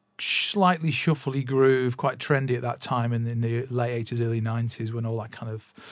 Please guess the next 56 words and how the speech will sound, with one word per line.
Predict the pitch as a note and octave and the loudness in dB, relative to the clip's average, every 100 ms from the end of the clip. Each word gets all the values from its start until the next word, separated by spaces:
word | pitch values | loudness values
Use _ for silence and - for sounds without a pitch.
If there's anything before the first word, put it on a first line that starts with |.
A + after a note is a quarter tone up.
| - - - | -18 -20 -14
that | C3 - | -12 -8
stuff | - B2 - B2 | -6 -8 -8 -8
was | A2+ A2 | -8 -8
in | B2+ A#2+ | -8 -6
Galliano | A#2+ A#2 A2+ A2 A2 A2+ A2 | -4 -4 -4 -6 -8 -8 -8
and | G#2+ A2 | -6 -6
Incognito, | B2 A#2+ B2 A#2 A2+ A#2 | -6 -6 -4 -4 -4 -6
sort | A2 - | -6 -10
of | |
stuff | - G#2+ | -10 -6
in | A#2 | -4
London | B2 B2 A#2+ A#2+ | -2 0 0 -2
was | A2+ | -2
happening. | B2+ B2 A#2 D#3+ | -4 -6 -4 -2
It, | F3 F#3 | 0 2
it | G3 | 6
wasn't | G3 F3 D3+ C3+ - G3+ | 8 8 6 2 -8 0
e-, | C#3+ C#3+ - | 0 0 -2
exactly | D#3+ C3 E3 C3+ | 0 6 6 6
like | B2 A2+ B2 | 4 2 2
that | A#2 A2 | 0 0
'cause | - B2 | -2 -2
the | A2+ | 2
vocals | C3 B2+ A#2+ A2+ | 2 2 -2 -2
weren't | A#2 A#2 | -4 -4
like | A2 A#2 | -8 -6
that. | A2 B2 | -6 -4
And | D3+ C#3 | -2 2
it | C#3 C3+ | 2 2
was | C3+ | 4
more | C#3 C#3+ C#3 B2+ | 8 10 10 8
of | A2+ | 4
a, | A2+ - B2 | 2 -2 -6
a | |
sort | B2+ B2 | -4 -4
of | B2 | 2
rocky | A#2+ - | 2 0
pop | A#2 C3 B2+ | -2 -2 0
band | - G#2+ G2+ G#2+ | -2 -2 -2 -4
than | G#2 G#2+ | -4 -4
that | A2+ - - | -6 -8 -14
kind | - G#2 | -8 -8
of | G2 - | -8 -6
more | A#2 G2+ F#2+ - - - - - - | -4 -4 -6 -14 -20 -18 -18 -18 -4
groovy, | A2+ A2 G#2 G#2+ G2+ G2 | -2 -2 -4 -6 -6 -6
soulful | - A2 A2 - G2+ | -4 -2 -2 -4 -8
thing | G2 B2 A2 G2+ | -6 -2 0 0
which | G#2 - | -4 -6
they | A2+ G#2 | -4 -4
were | |
doing, | G2+ G2+ G2+ | -4 -6 -6
which | G#2 - | -10 -12
was | G#2+ A2 | -10 -8
much | A#2 - | -8 -8
more | G#2 | -8
hip. | A#2+ - | -8 -10